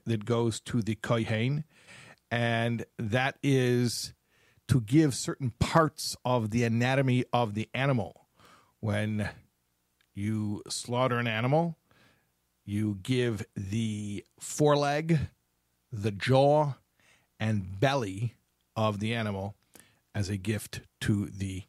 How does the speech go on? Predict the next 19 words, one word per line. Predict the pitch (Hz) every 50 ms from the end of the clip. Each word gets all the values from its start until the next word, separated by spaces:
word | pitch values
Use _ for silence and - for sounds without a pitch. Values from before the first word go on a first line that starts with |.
| _ _ -
kohen. | - 127 113 92 92 87 - - _ _ _ _ _ _ _ _ _ _ _ _ _ - - - - _ _ -
Positive | - 170 170 175 170 143 170 160 151 -
commandment | - 151 160 160 156 160 156 151 -
one | 139 131 127 139 147 151 151 151 151 -
forty-four | - - - - 147 143 139 131 127 120 - - - 139 135 139 147 151 160 165 147 135 - _ _ _ - - - - - _ _ _
is | 123 131 143 147 147 151 151 156 151 135 - - - - _ _ -
another | 117 131 170 185 202 -
gift | 131 135 120 107 - - - - -
to | - - 110
the | 98 104
kohen, | - - 117 110 110 95 104 107 113 123 139 139 - - - - - - -
and | - 110 127
that | 123 123
is | 117 110
the | - 123
first | - - - 160 156 156 131 - - - - - -
fleece, | - - - - - 127 131 127 101 - - - - - - - - - - - _ _ _ _ _ _ _ _ _ _ _ _ _ _ _ _ _ _ _ -
the, | 107 104 104 107 107 107 107 107 110 107
uh, | 107 107 107 107 104